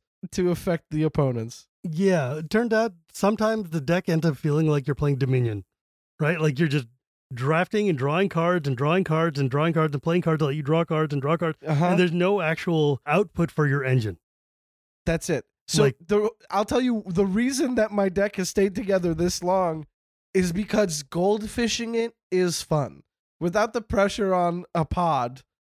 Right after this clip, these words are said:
Speaker 1: goldfishing it has been quite fun. 'Cause I'm like, "Well, you know, it's doing a thing. Like, all these pieces are fun. I'm doing a little bit of solitaire." I do think Nira is such a cool commander,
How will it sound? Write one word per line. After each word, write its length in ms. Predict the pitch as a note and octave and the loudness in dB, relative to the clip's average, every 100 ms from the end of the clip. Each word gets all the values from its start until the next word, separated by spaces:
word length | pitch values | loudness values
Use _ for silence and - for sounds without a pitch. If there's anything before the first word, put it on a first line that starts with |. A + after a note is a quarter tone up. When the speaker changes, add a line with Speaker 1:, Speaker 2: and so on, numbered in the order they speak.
| _ _ | _ _
Speaker 1:
goldfishing 720 | D#3 G3+ G#3 A3+ G#3 G#3+ F3+ | -2 0 0 -2 -2 0 -2
it 120 | F3+ - | 0 0
has 240 | F3 D#3 | 0 0
been 440 | D3+ D#3 D3 C#3 - _ _ | 0 0 -2 -6 -18 _ _
quite 320 | E3+ D#3+ - | 0 0 -2
fun. 380 | - B2 G#2 G#2+ _ _ _ | -2 -2 -2 -8 _ _ _
'Cause 200 | E3 D3+ | -2 0
I'm 120 | D#3+ | 2
like, 180 | D#3+ D3+ | 0 -2
"Well, 360 | F3 G3+ A3 - | 0 0 0 -4
you 140 | D#3+ E3 | -4 0
know, 340 | D#3+ D#3+ F3+ - | 2 0 -4 -2
it's 380 | E3+ F#3+ - - - | -2 -2 -12 -12 -4
doing 260 | F3+ G3+ | 0 0
a 80 | G3+ | -2
thing. 400 | - A3+ G3 F3 | 0 0 0 -4
Like, 180 | - D#3 | -4 0
all 100 | D#3+ | 2
these 200 | F3 F#3+ | 2 -2
pieces 420 | - A3 F#3 E3+ | 0 0 0 0
are 80 | E3+ | -2
fun. 280 | - G#3 F3 | 0 0 0
I'm 100 | D#3 | 0
doing 180 | D#3+ E3 | 0 0
a 60 | E3 | 2
little 180 | F3 F3 | 0 0
bit 140 | F3 | 0
of 100 | F3 | 0
solitaire." 600 | G3+ G3 F#3 D#3+ C#3 C3 - _ _ _ _ - | 0 2 2 0 0 -2 -8 _ _ _ _ -4
I 100 | E3+ | 0
do 200 | B3+ C4+ | 0 -2
think 200 | C4+ F3 | -4 -2
Nira 460 | F3+ A#3 B3+ G#3+ | 0 2 2 2
is 140 | F#3+ - | 0 0
such 200 | F3 E3+ | -2 -2
a 80 | |
cool 300 | - - G3+ | -2 0 0
commander, 720 | G3+ F#3 D#3+ C#3 C3+ C3+ B2+ | 0 -2 0 0 0 -4 -6